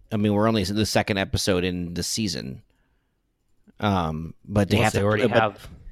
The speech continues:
Speaker 2: the
Speaker 1: well, they're
Speaker 2: entire
Speaker 1: playing
Speaker 2: season already recorded out.
Speaker 1: Maybe, but they're playing catch up. Well, let's say, let's assume they don't. Let's say they don't have it recorded out.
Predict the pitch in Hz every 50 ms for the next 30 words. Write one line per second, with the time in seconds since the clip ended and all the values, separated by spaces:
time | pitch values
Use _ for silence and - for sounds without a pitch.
0 | - - - - 151 139 139 127 - 165 160 151 143 135 113 - 113 123 131 127
1 | 104 92 92 90 90 90 87 87 87 90 - - 98 95 95 90 87 95 120 143
2 | 143 120 117 - - - - _ _ - 127 123 120 113 110 120 127 139 - -
3 | 87 104 123 113 - 127 120 - - - 147 147 143 135 120 - - 131 143 143
4 | - - 107 92 85 - 85 110 127 143 143 - - 165 151 156 151 - 165 151
5 | - - 160 151 143 127 120 104 95 107 95 85 - - 98 101 - - 131 123
6 | 123 117 117 110 104 107 104 101 101 92 - - 101 98 95 95 92 95 98 -